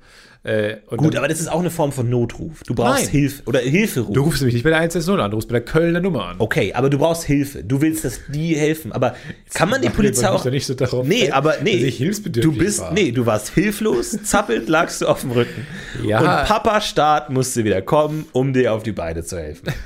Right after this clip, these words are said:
Speaker 2: Und was hast du
Speaker 1: Nee, Papa,
Speaker 2: zurückgegeben?
Speaker 1: Papa Staat hat mich aber auch umgeworfen, weil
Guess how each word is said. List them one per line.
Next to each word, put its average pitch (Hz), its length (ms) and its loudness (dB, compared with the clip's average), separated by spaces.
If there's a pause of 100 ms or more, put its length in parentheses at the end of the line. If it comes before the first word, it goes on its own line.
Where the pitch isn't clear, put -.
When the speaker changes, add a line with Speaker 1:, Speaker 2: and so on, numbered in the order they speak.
(540)
Speaker 2:
Und 147 120 0
was 160 160 2
hast 220 180 0
du 190 180 2 (140)
Speaker 1:
Nee, 185 140 0
Papa, - 40 -4 (100)
Speaker 2:
zurückgegeben? 143 360 2
Speaker 1:
Papa 185 100 2
Staat 151 260 4
hat 165 80 4
mich 143 100 2
aber 127 100 6
auch 143 100 4
umgeworfen, 135 680 -4 (320)
weil 139 560 2